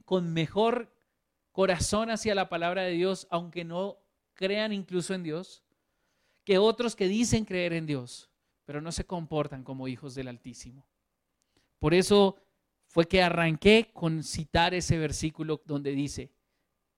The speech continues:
que estaremos haciendo tesoros en el cielo y que seremos recompensados por cada acción que hagamos.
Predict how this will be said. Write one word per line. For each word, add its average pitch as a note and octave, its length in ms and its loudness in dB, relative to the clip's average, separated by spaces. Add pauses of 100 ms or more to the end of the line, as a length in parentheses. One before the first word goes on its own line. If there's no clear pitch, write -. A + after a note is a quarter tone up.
(140)
que D#3+ 100 0
estaremos F3+ 600 0
haciendo F3 420 0
tesoros G3+ 680 -2
en G3 80 -4
el E3+ 140 -6
cielo F#3+ 500 0 (480)
y D#3+ 80 -4
que - 140 0
seremos D#3 420 2
recompensados E3 880 2
por E3 260 -8
cada G#3 340 -6
acción D#3 540 -12
que D#3+ 100 -10
hagamos. C3+ 540 -12